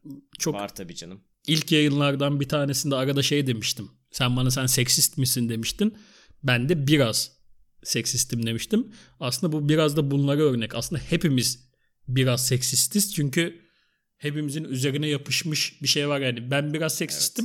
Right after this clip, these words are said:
Speaker 2: Evet.
Speaker 1: Aynı zamanda bir kadın bile çoğunlukla biraz seksist. Yani o da çoğu konuda o kafada aslında. Çünkü öyle yerleştirilmiş. Mesela bu soruyu okuduktan sonra biraz böyle bakındım. Başka hani bu tip örnekler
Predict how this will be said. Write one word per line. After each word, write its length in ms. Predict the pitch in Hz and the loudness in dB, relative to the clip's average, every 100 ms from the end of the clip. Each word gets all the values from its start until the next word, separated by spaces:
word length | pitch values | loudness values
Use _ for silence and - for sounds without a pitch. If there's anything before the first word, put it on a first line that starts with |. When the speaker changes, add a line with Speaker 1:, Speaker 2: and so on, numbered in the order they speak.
| - | -6
Speaker 2:
Evet. 100 | _ _ _ - | _ _ _ -2
Speaker 1:
Aynı 200 | 135 156 | -2 0
zamanda 440 | 214 175 135 - - - _ 143 | -2 -2 -4 -6 -16 -20 _ -8
bir 140 | 151 | -2
kadın 380 | - 170 196 202 | -2 0 0 0
bile 460 | 175 156 123 - - | 0 0 -2 -10 -2
çoğunlukla 720 | - 143 135 143 135 131 123 | 0 2 0 -2 -4 -6 -2
biraz 300 | 135 127 127 | 0 0 -2
seksist. 540 | - - - - - - _ - | -2 -2 0 -2 -4 -18 _ -10
Yani 300 | 127 127 135 - - | -4 -4 -4 -8 0
o 200 | 165 175 | 0 4
da 320 | 165 - - - | 2 0 -8 -4
çoğu 300 | - 131 123 | -2 -2 -2
konuda 280 | 127 123 | -4 -4
o 120 | 123 113 | -4 -4
kafada 440 | 113 113 107 - - | -4 -6 -10 -14 -10
aslında. 560 | 120 - 120 110 104 _ _ - | -4 -4 -4 -10 -16 _ _ -6
Çünkü 280 | 127 127 | -2 2
öyle 220 | 185 170 151 | 4 4 4
yerleştirilmiş. 760 | 131 123 110 - 117 113 - | 2 0 -4 -6 -8 -6 -4
Mesela 460 | 139 131 143 143 - _ - - | -2 0 0 0 -6 _ -20 -2
bu 480 | 131 135 139 - _ _ - | 2 2 2 -4 _ _ -6
soruyu 400 | - 139 135 139 | 2 4 4 2
okuduktan 540 | 135 139 127 160 160 | 0 -4 0 2 2
sonra 300 | - 147 151 | 2 0 2
biraz 240 | 143 135 | 2 2
böyle 200 | 139 131 | 2 2
bakındım. 440 | 135 131 139 170 - - _ - _ - | 2 4 4 4 0 -8 _ -20 _ -4
Başka 360 | 127 - - | -2 -2 0
hani 200 | 123 123 | 0 0
bu 80 | 123 | -2
tip 180 | - 131 | -4 0
örnekler 580 | 123 123 120 - 123 | 0 2 0 0 0